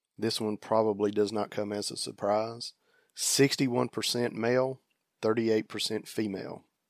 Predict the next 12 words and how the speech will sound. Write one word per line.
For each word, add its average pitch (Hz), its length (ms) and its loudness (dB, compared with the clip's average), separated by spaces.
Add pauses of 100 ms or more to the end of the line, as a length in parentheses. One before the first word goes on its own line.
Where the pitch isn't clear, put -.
(220)
And 135 540 2 (220)
what 156 220 10
age 147 340 8
group 110 340 0 (200)
is 110 420 4
most 117 280 2
likely 120 380 4
to - 140 -6
be 107 160 0
involved 104 480 4
in 104 380 -6
events? 101 600 -6